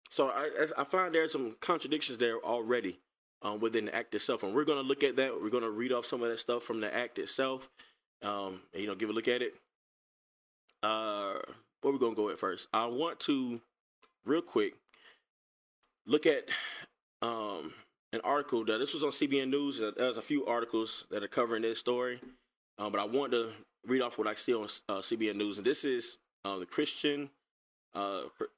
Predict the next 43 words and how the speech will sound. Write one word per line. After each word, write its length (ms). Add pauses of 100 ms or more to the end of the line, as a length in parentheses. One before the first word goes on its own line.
uh, 160
cr-, 140
C 140
B 120
N 80
News, 180
A 60
Christian's 300
Perspective, 640
and 120
so 300 (580)
it's 100
a 40
Christian, 420
um, 340
news 240
site. 280 (1300)
And 300
the 160
title 340
of 60
their 320 (140)
website 400
is 360 (200)
"A 20
Sad 360
and 120
Evil 200
Day. 260
New 160
York 320
Legalizes 600
Abortion 540
Up 220
to 420
Baby's 320
Birthday 800 (440)
on 200
Anniversary 520
of 160
Roe 180
v. 180
Wade." 340